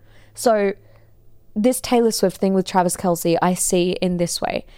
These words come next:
It is absolutely P R on Taylor's part, and I will tell you why in a second. Travis Kelce might ag-, absolutely be into Taylor Swift, and how, why wouldn't you? She's beautiful, she's completely successful,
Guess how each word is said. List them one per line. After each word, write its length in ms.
It 100
is 200
absolutely 520
P 220
R 160
on 80
Taylor's 300
part, 240
and 80
I 40
will 100
tell 200
you 100
why 100
in 60
a 60
second. 420
Travis 300
Kelce 340
might 220
ag-, 180
absolutely 540
be 140
into 160
Taylor 220
Swift, 280
and 140
how, 180
why 220
wouldn't 340
you? 100
She's 240
beautiful, 520
she's 260
completely 420
successful, 760